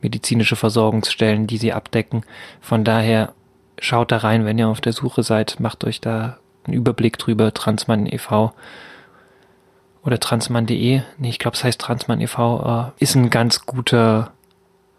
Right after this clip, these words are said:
Punkt, um sich die BehandlerInnen rauszusuchen. Jedenfalls das Ende vom Lied ist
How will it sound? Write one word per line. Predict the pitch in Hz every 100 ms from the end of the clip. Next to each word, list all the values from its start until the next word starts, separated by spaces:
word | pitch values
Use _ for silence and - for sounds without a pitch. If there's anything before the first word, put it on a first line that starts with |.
| _ - - _ _
Punkt, | - 120 113 110 -
um | 117 113 123
sich | 131 120 -
die | 123
BehandlerInnen | 113 110 113 113 104
rauszusuchen. | 110 101 107 - - 107 - - - _ _ _ _ _ _ _ _ _ _ _ _ _ _ _ _ _ _ _ _ _ -
Jedenfalls | - 151 156 131 127
das | - 127
Ende | - 151
vom | 143 135
Lied | 135 156 -
ist | 160 170 - -